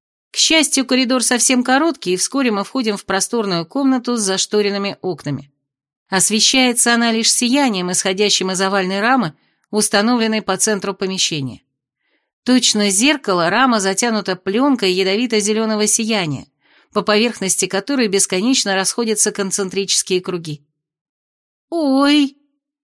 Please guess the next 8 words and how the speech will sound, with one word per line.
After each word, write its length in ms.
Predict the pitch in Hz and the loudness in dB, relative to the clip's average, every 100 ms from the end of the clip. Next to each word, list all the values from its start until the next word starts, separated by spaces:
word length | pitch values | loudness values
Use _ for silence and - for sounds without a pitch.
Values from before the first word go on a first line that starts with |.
| _ | _
фальцетом 880 | - - 202 196 - 269 285 262 247 | -10 -2 0 0 0 2 0 0 -2
пищит 400 | 214 202 - 240 | -2 0 0 0
один 300 | 226 202 220 | 0 0 0
из 140 | 214 185 | -2 -2
боевиков. 680 | 196 196 190 - 156 139 _ _ _ _ _ - | 0 2 0 -2 -6 -6 _ _ _ _ _ -6
Здоровенный 840 | 175 170 190 214 240 269 226 226 | -4 0 2 2 2 2 2 0
и 20 | |
крепкий. 560 | 220 247 220 - 135 | 0 0 0 -4 -16